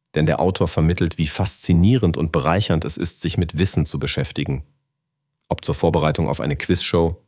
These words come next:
für den nächsten Smalltalk oder einfach aus Neugier.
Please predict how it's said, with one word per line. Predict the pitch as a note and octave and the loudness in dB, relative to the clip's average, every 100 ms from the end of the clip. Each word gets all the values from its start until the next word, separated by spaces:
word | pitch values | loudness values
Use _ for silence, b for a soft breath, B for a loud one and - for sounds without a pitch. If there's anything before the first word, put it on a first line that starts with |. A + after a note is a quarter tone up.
| _ _ | _ _
für | - | -4
den | D#2+ D#2 | 2 4
nächsten | D#2 E2 - | 2 0 -4
Smalltalk | - E2+ F2 E2+ F2 E2+ - | 0 2 2 2 0 -2 -2
oder | F#2 F2+ - | 0 0 0
einfach | E2+ - F2 | 0 -2 -4
aus | - - | -4 0
Neugier. | E2 E2+ F2 F2+ F2 F2 | 2 2 2 2 0 -2